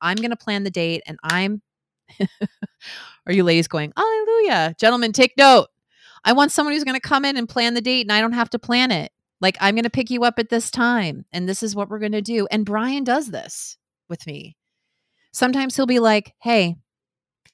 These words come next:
I just need you to pack a bag. We're just gonna take off." And he doesn't tell me where we're going. And there's, like, this sense of mystery and romance because ladies, even though gentlemen are like, "Well," because the dynamic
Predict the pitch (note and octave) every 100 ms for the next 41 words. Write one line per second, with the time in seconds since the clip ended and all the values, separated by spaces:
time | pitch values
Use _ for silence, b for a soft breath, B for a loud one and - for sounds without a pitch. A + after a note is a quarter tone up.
0 | _ _ _ F#3+ F#3+ - F3+ D#3 D#3 D#3+
1 | D3 D3 C#3 C#3 - E3+ D#3+ - D3 C#3+
2 | D3+ C#3 B2 C#3 F#3+ F#3+ A#3 A3+ G3 A3
3 | G#3+ G3+ F#3+ F#3 F#3 F3 F#3+ G3+ C#3 C#3
4 | F3+ F#3 F#3+ F#3+ F3+ F#3 - F#3+ G3+ -
5 | E3+ b b b b b b b F#3 F#3+
6 | A3 - - D#3 D3+ D3+ - D#3+ D#3 F3
7 | G3+ F3+ C3+ A#2+ D3 - - - G3 G#3+
8 | G#3+ G3 - _ _ _ _ _ _ _
9 | _ _ - G3 A3+ B3 C#4 B3+ - _
10 | _ _ - B3 D#4+ B3+ A3+ - G#3+ A3
11 | G3+ F#3 F3 - G3+ G#3 G3 G3+ b b
12 | b b b b b b _ _ _ _
13 | _ _ - A#3+ G#3+ G3+ A3 A3 G#3 G#3+
14 | A3 A3 -